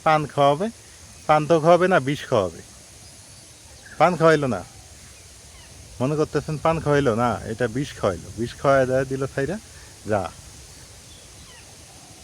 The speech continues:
তো এই জন্যে বর্তমান সমাজের, আহ, অধিকাংশ মাগুলো খারাপ হইতেছে, বউগুলো খারাপ হয়ে যাইতেছে। হ্যাঁ,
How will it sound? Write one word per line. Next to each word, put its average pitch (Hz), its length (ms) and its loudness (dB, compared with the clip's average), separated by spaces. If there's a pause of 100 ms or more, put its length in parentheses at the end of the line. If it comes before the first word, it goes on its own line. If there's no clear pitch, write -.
(1300)
তো 160 60 0
এই 196 200 6
জন্যে 208 280 4
বর্তমান 175 400 2
সমাজের, 160 580 4
আহ, 123 680 2
অধিকাংশ 170 540 -2
মাগুলো 131 760 2 (920)
খারাপ 135 220 4
হইতেছে, 131 420 -2 (720)
বউগুলো 127 400 0
খারাপ 135 300 -2
হয়ে 123 120 0
যাইতেছে। 120 400 -8 (800)
হ্যাঁ, 107 340 -2